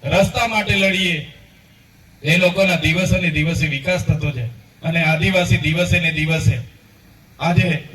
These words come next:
બેઘર થતો જાય છે. એટલે વધારે વિશેષ નથી કહેતો, પણ અમે તમારી સાથે છે.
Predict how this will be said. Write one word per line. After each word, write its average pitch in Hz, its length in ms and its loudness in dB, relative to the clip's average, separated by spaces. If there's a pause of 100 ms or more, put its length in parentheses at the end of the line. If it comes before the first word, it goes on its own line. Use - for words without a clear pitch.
બેઘર 190 400 2
થતો 180 280 0
જાય 156 220 0
છે. - 160 -6 (960)
એટલે 196 320 4 (600)
વધારે 202 420 2
વિશેષ 180 380 4
નથી 165 300 6
કહેતો, 202 280 2 (600)
પણ 269 300 2 (920)
અમે 226 320 2
તમારી 220 440 2
સાથે 226 380 2
છે. 233 180 4